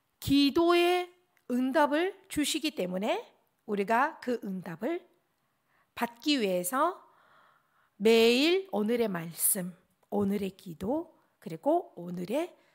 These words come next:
전도를 붙잡고 신앙생활을 하고 있습니다.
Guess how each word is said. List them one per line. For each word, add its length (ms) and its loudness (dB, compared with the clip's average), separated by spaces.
전도를 1080 -8
붙잡고 720 -4
신앙생활을 800 -8
하고 180 -10
있습니다. 640 -8